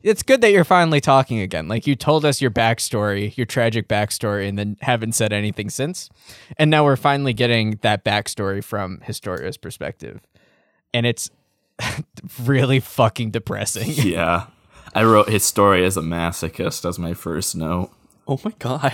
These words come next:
Speaker 1: Oh my god. Yeah, it's so fucking brutal. The baseline we get is Historia's living on, like,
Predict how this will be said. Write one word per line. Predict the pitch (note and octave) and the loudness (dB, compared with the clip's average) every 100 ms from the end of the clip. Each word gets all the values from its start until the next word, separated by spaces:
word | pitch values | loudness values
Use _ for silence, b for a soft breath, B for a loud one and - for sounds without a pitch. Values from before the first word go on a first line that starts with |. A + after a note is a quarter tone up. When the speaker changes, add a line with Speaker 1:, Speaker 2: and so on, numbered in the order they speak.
| - | -2
Speaker 1:
Oh | |
my | A3 C#4 | 4 4
god. | E3 - G#3+ C4+ D#3 | 4 2 4 4 4
Yeah, | G3 D4 C#4+ | 4 4 6
it's | C4+ C#4 | 4 2
so | - - D#4+ E4 | 2 4 4 4
fucking | - E4+ F4 E4 D4 | 4 2 4 4 2
brutal. | A3 C#4+ D#4+ D#4 B3 C#3 G#2+ - C3 | 6 8 8 10 8 6 2 -6 -4
The | - A3 | 4 4
baseline | - A#3 B3 B3+ A#3 | 8 6 6 4 4
we | G#3 | 2
get | C#3+ C#3+ C3+ - | 4 4 4 4
is | C#3 C3 - | 2 2 -4
Historia's | - C#3 - F3 F#3+ F3+ | -6 -4 2 4 6 4
living | C#3 C#3 C#3 | 4 2 2
on, | C3 B2 | 0 0
like, | A#2 A2+ | -2 -4